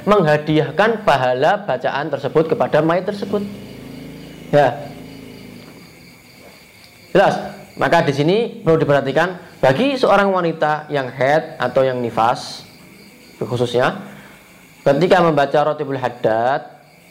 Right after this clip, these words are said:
ya, atau membaca tahlil, ketika sampai, eh,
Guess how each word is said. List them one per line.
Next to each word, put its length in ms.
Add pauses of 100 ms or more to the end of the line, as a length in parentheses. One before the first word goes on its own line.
(120)
ya, 320 (280)
atau 280
membaca 240
tahlil, 640 (640)
ketika 400
sampai, 480 (400)
eh, 680